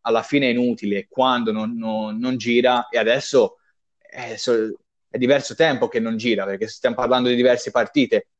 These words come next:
probabilmente da quando doveva andarsene, e lui è inutile che,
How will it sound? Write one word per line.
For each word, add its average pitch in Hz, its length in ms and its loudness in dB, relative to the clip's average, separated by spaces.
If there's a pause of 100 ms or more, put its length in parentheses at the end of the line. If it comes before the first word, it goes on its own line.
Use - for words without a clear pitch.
probabilmente 151 640 4
da 139 180 2
quando 147 540 4
doveva 135 320 6
andarsene, 143 880 2 (280)
e 123 140 0
lui 139 400 6
è 120 60 6
inutile 131 400 2
che, - 360 0